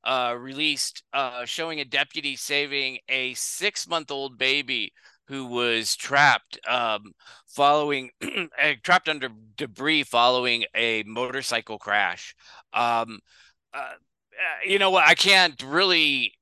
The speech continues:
uh, just expand on anything you just had already said about the lives being saved. And this is just another example of,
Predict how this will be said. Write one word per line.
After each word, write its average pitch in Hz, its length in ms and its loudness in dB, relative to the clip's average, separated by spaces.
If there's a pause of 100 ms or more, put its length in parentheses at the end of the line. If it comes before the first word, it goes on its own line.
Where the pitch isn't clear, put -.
uh, 135 260 -4
just 156 300 -4
expand 151 400 2
on 143 140 2
anything 151 360 0
you 139 160 -2
just 135 220 -8
had 135 140 -2
already 135 300 2
said 135 260 -2
about 120 300 -2
the 123 80 -8
lives 120 420 0
being 117 240 -6
saved. 120 580 -4
And 120 300 -4
this 120 160 -8
is 117 100 -12
just - 240 -10
another 120 360 0
example 110 680 -2
of, 110 480 -4